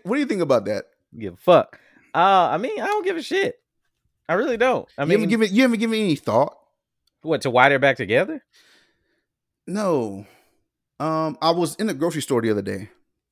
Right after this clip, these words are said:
Speaker 1: and I'm checking out, and I'm looking at, you know, how you're waiting behind somebody. They got the little magazines right there,
Speaker 2: Mm-hmm.
Speaker 1: and it's got, you know, uh,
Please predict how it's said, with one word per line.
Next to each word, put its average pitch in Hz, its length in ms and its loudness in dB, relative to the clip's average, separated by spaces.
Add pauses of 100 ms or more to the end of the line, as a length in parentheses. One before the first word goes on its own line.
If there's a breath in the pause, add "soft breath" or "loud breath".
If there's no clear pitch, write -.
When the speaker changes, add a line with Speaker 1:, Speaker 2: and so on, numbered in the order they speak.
(580)
Speaker 1:
and 110 300 -6
I'm 101 340 -8
checking 104 320 -12
out, 95 240 -12
and 95 80 -14
I'm 95 100 -12
looking 104 220 -8
at, 90 40 -6
you 117 60 -4
know, 107 120 -4
how 95 100 -6
you're 98 260 -8 (140)
waiting 104 340 -6 (120)
behind 101 220 -8
somebody. 101 240 -6
They 104 120 -4
got 95 100 -8
the - 80 -16
little 104 140 -4
magazines 104 580 -6
right 107 200 -6
there, 123 260 -8 (340 soft breath)
Speaker 2:
Mm-hmm. 151 260 -10 (120)
Speaker 1:
and 113 100 -6
it's 107 100 -8
got, 113 300 0
you 123 60 -2
know, 104 200 -2
uh, 98 420 -10